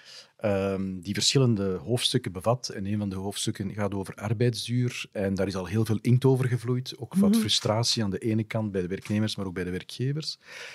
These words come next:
Speaker 1: Over de toepasbaarheid van die maatregelen. En een van die maatregelen is inderdaad de vierdagenweek.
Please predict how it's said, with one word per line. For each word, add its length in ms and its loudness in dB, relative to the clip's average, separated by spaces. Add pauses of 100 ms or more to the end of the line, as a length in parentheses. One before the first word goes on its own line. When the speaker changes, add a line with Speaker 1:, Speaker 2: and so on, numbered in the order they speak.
(400)
Speaker 1:
Over 300 2
de 400 4
toepasbaarheid 640 2
van 140 -2
die 120 -2
maatregelen. 540 -6
En 60 2
een 60 6
van 100 6
die 100 4
maatregelen 600 0
is 180 -4
inderdaad 400 0
de 80 -4
vierdagenweek. 1080 2